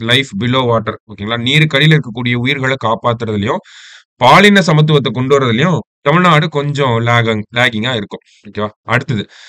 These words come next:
தமிழ்நாடு is below the national average in two goals. National ஆவரேஜோட கம்மியா ஒரு ரெண்டு இடத்துல இருக்கும். எங்க அப்படின்னு பார்த்தோம்னா, sustainable cities and communities and life on land. அது என்ன cities and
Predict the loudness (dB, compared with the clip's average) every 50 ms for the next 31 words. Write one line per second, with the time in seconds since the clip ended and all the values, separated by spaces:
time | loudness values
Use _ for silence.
0 | -20 _ -2 2 2 4 4 6 4 4 6 4 2 2 0 -6 -6 -4 -2 0
1 | 0 0 0 0 -2 -4 _ -6 -6 -4 -2 0 0 0 0 -2 -2 -2 -2 0
2 | 0 -2 -2 -2 -4 -4 -4 -8 -10 -10 -8 -6 -4 -4 -4 -4 -4 -4 -4 -6
3 | -8 -14 _ _ _ _ _ _ _ _ -4 0 2 4 4 2 2 2 2 2
4 | 4 4 4 4 2 2 2 4 4 4 2 2 2 2 4 6 6 6 4 4
5 | 0 -4 -6 -6 -2 -2 -2 -2 0 -2 -2 -2 -2 -4 -4 -4 -4 -6 -6 -4
6 | -2 -2 -2 0 0 0 0 0 -2 -4 -4 -4 -4 -4 -2 0 0 0 0 -2
7 | _ _ _ -20 _ -20 _ _ _ -12 -2 2 4 4 4 4 4 4 6 6
8 | 4 4 2 0 0 -4 -4 -2 0 -2 0 0 0 0 0 0 0 -2 -2 -2
9 | -4 -2 -2 -2 -2 -2 -4 -6 -4 -2 0 0 2 2 0 0 0 -2 0 0
10 | 0 0 0 -2 -2 -4 -6 _ _ _ _ _ _ _ _ _ _ _ -8 -2
11 | 2 4 4 4 4 2 0 0 2 0 0 2 2 0